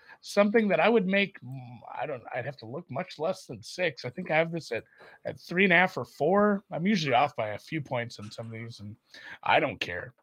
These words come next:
You can say you're off by too much, and I'm, I don't give a bleep. That's where I have the number. So I think this is a closer game, despite, uh, and it is, it is a home game for East Carolina. So taking a home dog here. And then in the other one,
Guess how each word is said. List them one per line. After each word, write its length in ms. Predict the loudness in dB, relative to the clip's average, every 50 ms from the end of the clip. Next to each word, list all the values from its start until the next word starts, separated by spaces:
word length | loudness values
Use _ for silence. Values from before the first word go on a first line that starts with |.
| _ _ -10 -8
You 120 | -8 -6
can 100 | -6 -8
say 180 | -6 -6 -4 0
you're 160 | 2 4 4
off 160 | 4 2 2
by 160 | 0 -4 -6 -6 -6
too 160 | -6 -6 -4
much, 320 | -2 -2 -4 -4 -6 -10
and 80 | -12 -12
I'm, 120 | -14 -16 -18 _ _ -20 -20 -20 -20 _ -2 2
I 120 | 4 4
don't 160 | 4 2 0
give 160 | -4 -10 -12
a 20 | -14
bleep. 320 | -12 -10 -8 -6 -6 -2
That's 240 | 0 0 0 2 2
where 100 | 2 4
I 60 | 4
have 160 | 4 2 2
the 80 | -2 -4
number. 260 | -4 -4 -4 -4 -6
So 260 | -6 -8 -10 -10 -10 -4 0
I 100 | 2 4
think 220 | 6 6 6 4
this 140 | 4 2 2
is 80 | 0
a 60 | -2 0
closer 360 | 0 2 0 2 0 -2 0
game, 420 | 4 6 6 6 6 4 2 0 -4 -6 _ _ _ _ -20 -20 -20 -20 _ _ _ _ -2
despite, 1000 | 0 0 2 0 -2 -4 -4 -6 _ 6 8 10 10 10 8 6 0 -6 -10 -10 -12 -16 -20 -20 -20 -20 -20 -20 -20 -20 -20 -20 _ _ _ _ -20 -4 2
uh, 60 | 4
and 340 | 6 6 6 4 2 0 0
it 140 | 2 4 6
is, 340 | 6 6 4 0 -4 -8 -8 -6
it 100 | -2 0
is 160 | 0 2 4
a 80 | 4 4
home 280 | 4 4 2 2 2
game 180 | 0 0 -2 -4
for 120 | -6 -8
East 200 | -8 -8 -8 -8
Carolina. 440 | -6 -6 -4 -4 -4 -4 -6 -8 -12
So 180 | -14 -14 -16 -14
taking 280 | -10 -8 -4 0 2
a 60 | 4 6
home 240 | 6 6 6 6
dog 260 | 8 8 8 8 6 4
here. 360 | 2 2 2 2 2 0 -4 _ _ -20 -20 -20 -14 -10
And 120 | -6 -2 0
then 120 | 2 2
in 100 | 2 2
the 160 | 2 0 0
other 360 | 2 4 4 4 4 4 2 0
one, 460 | 0 0 -2 -4 -6 -8 -10 -12